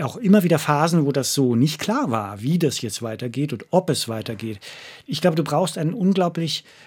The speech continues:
geerdetes Privatleben und einen möglichst geerdeten Charakter, um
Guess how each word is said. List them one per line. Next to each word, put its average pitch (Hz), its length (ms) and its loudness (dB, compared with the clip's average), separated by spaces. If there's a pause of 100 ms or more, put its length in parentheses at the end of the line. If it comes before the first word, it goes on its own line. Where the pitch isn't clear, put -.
(160)
geerdetes 156 960 0
Privatleben 175 1040 0
und 151 400 -2
einen 123 680 -2
möglichst 156 380 0
geerdeten 147 540 2
Charakter, 151 800 0 (500)
um 208 320 10